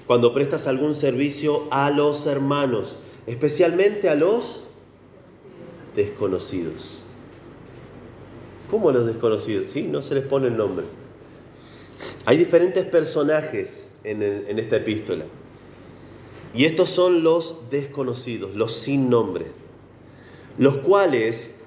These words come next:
han dado ante la iglesia testimonio de tu amor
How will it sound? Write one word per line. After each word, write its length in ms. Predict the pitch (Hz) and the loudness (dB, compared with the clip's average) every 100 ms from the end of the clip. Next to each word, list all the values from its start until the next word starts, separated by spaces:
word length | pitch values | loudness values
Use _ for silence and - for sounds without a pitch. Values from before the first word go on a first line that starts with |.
| - | -4
han 260 | 135 156 160 | -2 0 2
dado 500 | 160 160 156 156 120 | 4 6 6 4 -2
ante 280 | 127 131 | -2 0
la 60 | 123 | 0
iglesia 500 | 117 120 147 147 139 | 0 2 0 0 -2
testimonio 600 | 135 135 135 143 143 131 | -2 -2 0 2 4 4
de 120 | 120 | 2
tu 340 | 117 - 220 208 | 0 -2 4 4
amor 540 | 139 113 104 95 95 | 4 2 2 0 -4